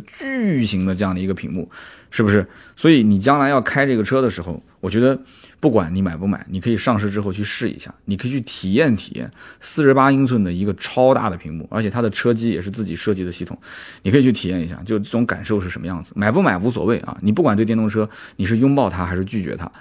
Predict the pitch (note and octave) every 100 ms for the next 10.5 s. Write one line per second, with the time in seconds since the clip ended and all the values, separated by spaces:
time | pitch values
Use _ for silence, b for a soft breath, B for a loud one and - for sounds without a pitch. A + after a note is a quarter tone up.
0 | B D3+ D3+ A3 F3 G#2+ - - - -
1 | D#3+ A2 F2+ F2+ A#2+ F#2+ A2 F#2 G2 -
2 | F2+ F2+ - F2 G#2 D3 G#2 F2+ D#2+ F#2+
3 | F2+ F#2 D#3 A#2+ D#2 E2 D#2+ E2 E2+ E2+
4 | - - B B B B - - - C#3
5 | C3+ - A2 G2 - - - B B B
6 | B B - B2 D3+ A#2+ G2+ F2+ F#2+ A#2+
7 | A#2 A#2 A2 A#2 A2 A2 F#2+ F2 B2 B2
8 | A#2+ A#2 A2+ G#2+ F#2 F2+ G2+ A2 A#2 F#2+
9 | A2 A2+ G#2 - G2+ F#2+ G#2+ - A2+ -
10 | B2+ D3 A2+ F#2+ E2+